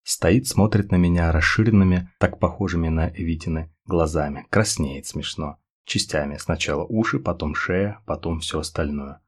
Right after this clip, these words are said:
Ну, хоть не орет, и то хлеб. Я как раз собираюсь разрядить напряженную атмосферу прихожей какой-нибудь дебильной шуткой, на которой просто мастер, но тут Эвита просыпается, выходит на шум и спасает остатки моего самолюбия.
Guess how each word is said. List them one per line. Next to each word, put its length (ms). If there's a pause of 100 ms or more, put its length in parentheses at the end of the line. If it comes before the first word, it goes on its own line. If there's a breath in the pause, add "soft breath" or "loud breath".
(560)
Ну, 280
хоть 360
не 80
орет, 460 (140)
и 100
то 200
хлеб. 380 (280)
Я 220
как 140
раз 200
собираюсь 520
разрядить 500
напряженную 560
атмосферу 560
прихожей 560
какой-нибудь 680
дебильной 480
шуткой, 600
на 140
которой 400
просто 560
мастер, 480
но 180
тут 220
Эвита 300
просыпается, 720
выходит 400
на 120
шум 260
и 120
спасает 560
остатки 400
моего 260
самолюбия. 720